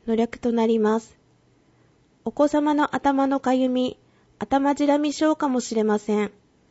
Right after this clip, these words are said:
頭や髪のしらみ、卵、かゆみのある方、頭じらみの症状でお悩みの方、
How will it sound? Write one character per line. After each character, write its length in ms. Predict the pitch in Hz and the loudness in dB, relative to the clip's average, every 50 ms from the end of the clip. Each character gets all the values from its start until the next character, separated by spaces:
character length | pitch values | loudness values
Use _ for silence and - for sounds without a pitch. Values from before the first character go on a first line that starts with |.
| _ _ _ _ _ _ _ _ _ _ | _ _ _ _ _ _ _ _ _ _
頭 360 | - - - 277 285 294 302 | -10 -2 0 0 2 2 2
や 140 | 302 294 285 | 2 2 2
髪 240 | - 277 277 285 285 | 0 -2 -2 0 0
の 120 | 277 277 | -2 -2
し 160 | 262 - - | -2 -4 -2
ら 140 | 262 262 254 | 0 0 0
み、 300 | 247 247 240 247 - - _ _ _ _ _ | 2 0 0 -2 -2 -6 _ _ _ _ _
卵、 560 | - 240 247 247 247 233 233 202 202 202 - - _ _ _ _ | -6 -2 0 0 0 2 4 2 2 2 -2 -10 _ _ _ _
か 120 | - - 233 | -6 -2 0
ゆ 120 | 240 277 | 2 2
み 140 | 285 302 302 | 2 0 0
の 160 | 302 294 277 | 2 2 2
あ 60 | 262 | 2
る 100 | 247 247 | 2 0
方、 440 | 247 - 208 - - 190 190 196 - - _ _ _ _ _ _ _ _ _ _ | 0 -2 -4 -2 -2 -2 -2 -2 -4 -10 _ _ _ _ _ _ _ _ _ _
頭 340 | 220 - 262 269 277 285 - | -6 -2 -2 0 0 0 0
じ 120 | - 285 | 0 -2
ら 120 | 285 294 285 | -2 0 0
み 120 | 285 269 | 0 2
の 100 | 240 220 | 0 0
症 280 | - - 220 226 220 208 | 0 0 0 0 2 2
状 200 | 226 220 220 208 | 2 2 2 4
で 140 | 202 190 - | 2 0 0
お 80 | 180 | -2
悩 280 | 190 202 220 226 220 220 | -2 0 0 0 0 2
み 120 | 220 220 | 2 2
の 120 | 214 214 214 | 0 0 -2
方、 420 | - 208 208 - 208 208 202 - | -2 -4 -2 0 0 0 -2 -4